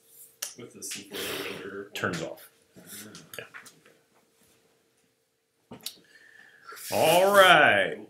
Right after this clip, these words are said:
Speaker 2: So let's jump over here, and I have a shot from Jason that he did for, uh, some realty stuff. And it's a much longer shot. I just cropped it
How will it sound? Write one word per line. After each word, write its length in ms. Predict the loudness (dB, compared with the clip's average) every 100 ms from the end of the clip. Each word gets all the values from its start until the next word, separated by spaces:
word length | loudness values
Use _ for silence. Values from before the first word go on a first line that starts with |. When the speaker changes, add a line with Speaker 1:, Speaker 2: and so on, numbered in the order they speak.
| _ _ _
Speaker 2:
So 180 | -6 -2
let's 140 | -2
jump 180 | -2 -2
over 200 | -2 0
here, 460 | 2 2 2 -2 -14 _ _ -20 -10
and 200 | -8 -6
I 60 | -6
have 100 | -6
a 40 |
shot 340 | -2 -2 -2
from 180 | -6 -12
Jason 580 | -6 -4 -4 -6 -10 -16 _ _ _ _ _ _ _ _ _ _ -20
that 100 | -20
he 80 | -18
did 280 | -16 -16
for, 300 | -16 -14 -10
uh, 200 | -8 -8
some 220 | -12 -14 -10
realty 500 | -10 -10 -10 -12 _ _
stuff. 380 | -18 -14 -14 -18 _ _ _ -20 -20 -20 _ _ -20 _ _ -16
And 360 | -10 -10 -10 -12
it's 200 | -10 -6
a 140 | -6
much 340 | -6 -8 -8 -8
longer 400 | -4 -4 -4 -6
shot. 480 | -6 -4 -4 -6 _ _ _
I 60 | -20
just 300 | -14 -14 -12
cropped 360 | -6 -6 -4
it 240 | -8 -8